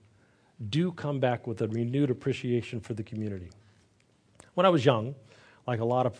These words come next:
young people, I wanted to do something important with my life. And here we are, reimagining and rebuilding the torn institution of religion. And that is important. Aside from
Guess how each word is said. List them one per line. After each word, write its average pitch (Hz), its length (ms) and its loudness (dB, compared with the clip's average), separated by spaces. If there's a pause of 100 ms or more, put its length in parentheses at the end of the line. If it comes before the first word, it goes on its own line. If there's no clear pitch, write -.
(120)
young 107 200 -4
people, 110 360 -4
I 110 40 -4
wanted 135 320 -2
to 117 60 -8
do 120 160 -4
something 110 600 -6
important 110 600 -6
with 113 220 -8
my 101 160 -6
life. 85 520 -10 (1300)
And 127 100 0
here 139 120 4
we 131 140 2
are, 92 280 -4 (720)
reimagining 131 840 0 (420)
and 95 160 -8
rebuilding 113 680 2
the 110 80 -4
torn 123 540 -2 (100)
institution 120 840 -4
of 104 160 -8
religion. 95 420 -4 (520)
And 110 80 -10
that 110 140 -6
is 104 600 -2
important. 101 500 -8 (880)
Aside 143 340 2
from 131 360 0